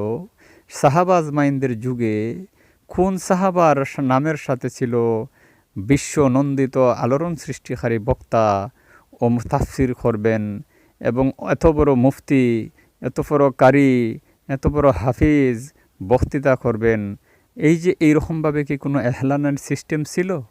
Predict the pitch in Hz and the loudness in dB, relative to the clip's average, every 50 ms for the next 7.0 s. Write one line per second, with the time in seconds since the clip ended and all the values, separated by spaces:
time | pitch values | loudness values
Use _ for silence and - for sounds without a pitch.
0 | _ _ _ _ _ _ _ _ _ _ _ _ _ _ _ _ _ _ _ - | _ _ _ _ _ _ _ _ _ _ _ _ _ _ _ _ _ _ _ 2
1 | 196 190 185 208 185 156 151 151 - - 214 214 208 - - 180 156 165 165 - | 4 4 6 4 4 6 6 6 6 6 2 2 0 0 0 2 2 2 0 0
2 | 190 180 175 165 147 135 135 - - - 127 120 117 120 120 120 123 120 120 110 | 0 0 0 0 0 -2 -2 -2 -2 -2 -2 0 0 0 0 0 0 0 0 -2
3 | - - - - 123 113 113 110 107 104 104 104 - - - - 180 180 _ _ | -2 -4 -6 -4 -2 -2 -2 -2 -4 -6 -6 -6 -8 -8 -8 -10 -10 -12 _ _
4 | - - _ _ - - 139 143 156 147 - - 156 139 139 170 170 175 160 151 | -20 -20 _ _ -4 -2 0 2 2 0 0 0 -2 0 0 0 -2 -2 -2 -2
5 | 135 123 120 131 156 151 - - 139 135 127 135 139 139 135 127 131 - 131 117 | 0 0 0 0 -2 -4 -4 -4 -4 -4 -6 -10 -12 -8 -4 -4 -4 -2 0 0
6 | 110 107 110 113 123 147 175 202 - _ _ _ _ _ _ - 120 104 127 147 | 2 2 0 0 -2 -4 -8 -12 -16 _ _ _ _ _ _ -8 -6 0 2 2